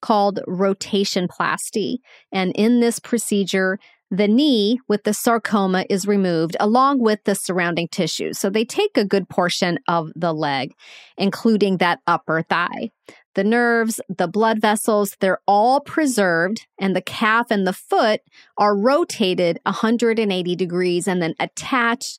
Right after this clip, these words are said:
to the portion of the upper thigh that remains. The foot now points backwards, essentially allowing that ankle joint to serve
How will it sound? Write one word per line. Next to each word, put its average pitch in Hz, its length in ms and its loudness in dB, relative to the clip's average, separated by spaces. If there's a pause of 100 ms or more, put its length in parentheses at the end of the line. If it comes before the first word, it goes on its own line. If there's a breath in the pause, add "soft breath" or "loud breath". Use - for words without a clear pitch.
to 240 140 0
the 214 100 0
portion 185 600 -2
of 175 160 -4
the 185 200 -2
upper 185 300 -2
thigh 156 460 -2
that 143 220 0
remains. 160 680 -6 (520 soft breath)
The 180 180 -2
foot 240 580 0
now 180 320 2
points 170 560 -4 (180)
backwards, 180 1080 -2 (360 soft breath)
essentially 262 720 0
allowing 202 520 2
that 196 320 0 (100)
ankle 320 420 0
joint 196 520 0
to 220 120 -2
serve 170 440 -2